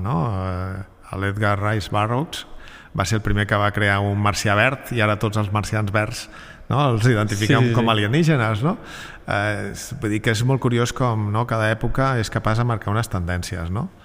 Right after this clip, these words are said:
Speaker 1: Però, bueno, allà també entra la teva capacitat de reflexió, no? I d'agafar les coses amb el context que toca, no? I jo crec que, com que a mi m'agrada, no? El cinema i el cinema de ciència-ficció, no? Doncs m'agrada, no?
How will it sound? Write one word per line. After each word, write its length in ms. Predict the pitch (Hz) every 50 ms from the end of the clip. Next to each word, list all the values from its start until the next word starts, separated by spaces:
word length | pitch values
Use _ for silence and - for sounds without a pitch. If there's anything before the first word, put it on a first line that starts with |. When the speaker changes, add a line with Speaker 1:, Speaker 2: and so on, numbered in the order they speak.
| - - - - - -
Speaker 1:
Però, 140 | - 85 78
bueno, 220 | 90 95 92 82 78
allà 140 | 80 85 85
també 220 | 92 95 92 95 90
entra 220 | 87 98 101 104
la 80 | 107 -
teva 160 | 92 90 92
capacitat 540 | 98 - 92 - 87 87 - - - 87 90
de 80 | 90 98
reflexió, 640 | - 95 90 - 85 82 - - - 98 98 98 95
no? 140 | 95 - 113
I 80 | 117 120 101
d'agafar 480 | 98 92 90 87 87 90 - - 92 92
les 140 | 92 92 -
coses 460 | - 95 92 95 104 107 117 113 - 117
amb 160 | 98 92 92
el 140 | 90 90 92
context 380 | - 95 92 98 95 - - -
que 60 | 113 98
toca, 300 | - 95 90 - 87 85
no? 140 | 90 113 160 - - - - - - - - - -
I 140 | - 127 135
jo 60 | 147 185
crec 140 | 190 160 -
que, 140 | 143 120 107 98 95 95 95 95 95 92 101 - - - - - - - - - - - - - - - - _ - - - - - - - - - _ _ - -
com 160 | 139 131 107
que 80 | -
a 20 | 110
mi 140 | 113 123 143
m'agrada, 500 | 151 127 104 104 110 139 127 95 92 101
no? 180 | 95 107 135 180
El 200 | 131 110 98 95 90
cinema 540 | - - 92 92 104 110 101 87 90 101 104
i 60 | 92
el 140 | 90 85 78
cinema 300 | - - 92 92 92 90
de 60 | 87 -
ciència-ficció, 600 | - 92 90 90 - - 85 - - 98 104 104
no? 200 | 95 98 131 165 175 - -
Doncs 200 | - 90 80 -
m'agrada, 440 | - 82 78 80 95 113 107 95 101 107
no? 140 | 113 -